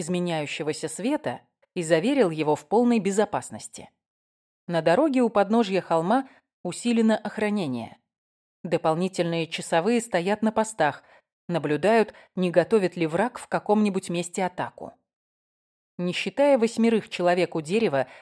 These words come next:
в нескольких шагах от него расположились в качестве подкрепления ещё четверо. Эттере опирается о бревно, которое притащил от кострища, и скрещивает ноги.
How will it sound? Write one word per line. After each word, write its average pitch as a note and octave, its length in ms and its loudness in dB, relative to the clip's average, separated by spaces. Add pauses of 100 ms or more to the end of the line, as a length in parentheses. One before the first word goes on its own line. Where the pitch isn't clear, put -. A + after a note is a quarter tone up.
(140)
в E3 120 -8
нескольких F3 520 -2
шагах E3+ 400 -2
от F3 140 -4
него F#3 340 2 (220)
расположились F3 720 0
в - 80 -18
качестве G3 460 -2
подкрепления A3+ 760 0
ещё E3+ 360 -4
четверо. B2 600 -8 (840)
Эттере C4+ 400 2
опирается G#3+ 720 0
о A3 40 2
бревно, G#3 540 2 (240)
которое E3 400 2
притащил F3+ 580 -2
от - 140 -10
кострища, F#3+ 760 -4 (340)
и E3+ 80 -6
скрещивает G#3 680 -2
ноги. C3 360 -6